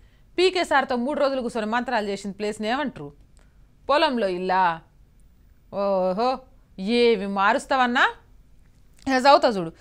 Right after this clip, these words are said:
"కేసీఆర్పై లేనిపోని ప్రచారాలు చేస్తున్నారు. అప్పర్ మానేరులో మా భూములు పోయినాయి. మా పూర్వీకులు చింతమడక వెళ్ళి స్థిరపడ్డారు. అక్కడ ఐదారు వందల ఎకరాలు కొన్నారు.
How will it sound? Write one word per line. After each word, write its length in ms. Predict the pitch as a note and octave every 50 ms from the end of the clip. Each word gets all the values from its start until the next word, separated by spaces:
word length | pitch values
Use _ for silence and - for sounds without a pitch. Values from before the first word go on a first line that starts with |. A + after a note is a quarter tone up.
| - - - - _ _ -
"కేసీఆర్పై 720 | E4+ E4+ A4+ C#5 - A4+ B4 A4+ G4 G4 - F4 E4 F#4
లేనిపోని 520 | E4 C#4+ C#4+ D#4 G4+ F4 - F4+ E4+ F4
ప్రచారాలు 640 | - D4 C4+ B3+ - D4+ C#4 C4+ C4+ C4+ C4+ -
చేస్తున్నారు. 520 | B3+ A#3+ A#3 - - A#3 B3+ B3+ A#3+ F4+ F#4+ -
అప్పర్ 340 | A#3 B3+ C4 - - G#4+ G#4+
మానేరులో 640 | F#4+ F4 D#4+ D#4 D4+ D4 C#4 B3+ C4 C#4 D#4+ E4 C#4
మా 180 | C4+ C4+ A#3+ A3+
భూములు 340 | G#3 F#3 A#3+ C#4 D4 D#4 C#4
పోయినాయి. 440 | G#3 A#3 A#3 B3+ C4+ D4+ F#4+ A#4 - - - - - - - - B3+
మా 100 | C#4+ E4
పూర్వీకులు 640 | E4 - E4+ G4+ G#4+ G#4+ G#4+ G#4 F#4+ F4+ C4+ G3+ - - -
చింతమడక 480 | C#4+ D#4 D4+ G4+ F4+ F4+ D#4+ E4+ E4+
వెళ్ళి 260 | D#4 B3+ A#3+ A#3+ A#3+ A#3+
స్థిరపడ్డారు. 720 | - - G#3+ A3+ G#3+ B3+ B3+ A#3+ C#4 C4+ D4 G4 A4+ A4 - - - - - -
అక్కడ 280 | G#3 B3+ - - F4+ F4
ఐదారు 420 | D4+ C4 C4+ E4+ D4+ F4 E4+ E4+ E4+
వందల 280 | D4+ D4+ C#4+ C#4 C4+
ఎకరాలు 420 | A#3+ G3+ G#3 G#3 C4+ C4+ D4 D4+ D4+
కొన్నారు. 460 | C4 C#4+ C#4 C#4 C#4+ D4 F#4 A#4+ A#4+